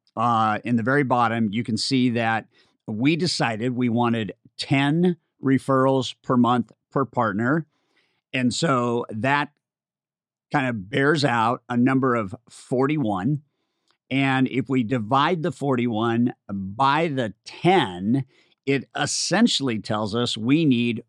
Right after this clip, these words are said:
four partners. So you need to make sure that your real estate agents and you, your builders and you, a financial planner, whomever your referral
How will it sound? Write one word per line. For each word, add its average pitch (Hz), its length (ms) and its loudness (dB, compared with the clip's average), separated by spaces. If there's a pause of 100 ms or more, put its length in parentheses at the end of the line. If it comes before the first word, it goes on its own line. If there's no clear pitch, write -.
four 139 360 0
partners. 143 680 -4 (680)
So 135 340 0
you 120 380 2
need 170 160 4
to 139 80 2
make 127 180 0
sure 117 400 -2
that 117 400 -2
your 131 400 2
real 147 240 2
estate 120 320 -2
agents 104 560 -2 (100)
and 139 320 2
you, 104 300 -4
your 131 320 0
builders 127 640 0
and 131 300 0
you, 101 400 -2 (400)
a 123 80 -2
financial 135 540 0
planner, 113 420 -2
whomever 131 440 0
your 147 220 2
referral 127 480 0